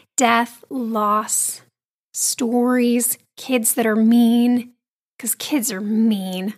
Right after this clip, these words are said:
And I don't know how many of you are walking wounded because of something that a kid said when you were little, but a lot of people are.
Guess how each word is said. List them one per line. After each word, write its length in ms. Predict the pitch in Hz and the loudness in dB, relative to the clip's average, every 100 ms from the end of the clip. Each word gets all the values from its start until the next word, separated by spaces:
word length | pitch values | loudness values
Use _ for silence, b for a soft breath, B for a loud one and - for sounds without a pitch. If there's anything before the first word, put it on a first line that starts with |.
| - | -4
And 80 | 277 | 0
I 60 | |
don't 120 | 240 220 | 2 2
know 100 | 196 | 2
how 120 | 214 | 0
many 200 | 214 208 | 0 0
of 100 | 202 | 0
you 120 | 214 | 0
are 80 | 202 | 0
walking 460 | 214 208 - 220 226 | 0 0 0 0 2
wounded 420 | 220 214 202 208 _ - | 2 0 -4 -8 _ -8
because 260 | 226 226 | -6 -6
of 100 | 214 | -4
something 440 | 208 226 214 208 208 | -2 -2 -2 -4 -4
that 100 | 202 | -6
a 80 | 202 | -8
kid 320 | - 233 208 | -4 -4 0
said 360 | - 196 196 | 0 0 -2
when 180 | 254 214 | -2 -2
you 120 | 226 | 0
were 120 | 254 277 | 0 0
little, 480 | 285 302 359 - B B B B B | 2 2 -2 -6 B B B B B
but 100 | 269 | -10
a 60 | 254 | -8
lot 200 | 247 330 | -8 -10
of 60 | |
people 300 | - - 233 | -14 -14 -6
are. 480 | 220 320 370 - - | -6 -6 -8 -10 -14